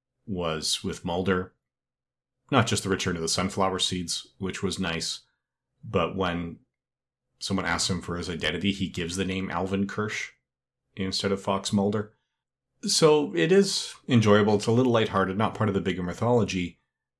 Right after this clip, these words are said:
but that is kind of necessary at this stage in the season. So when we come back in two weeks' time, we're gonna take a look at the Captain Toby Show, which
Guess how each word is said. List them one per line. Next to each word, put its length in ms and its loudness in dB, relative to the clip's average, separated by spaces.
but 300 2
that 240 2
is 320 0
kind 280 0
of 120 0
necessary 720 -2
at 160 -4
this 140 -2
stage 280 -4
in 80 -10
the 60 -10
season. 400 -6
So 160 2
when 100 6
we 80 4
come 300 4
back 260 6
in 140 0
two 120 0
weeks' 200 -4
time, 340 2
we're 120 4
gonna 180 -2
take 340 -4
a 60 -2
look 360 -4
at 280 -2
the 60 -10
Captain 300 -4
Toby 320 -2
Show, 440 -6
which 560 -4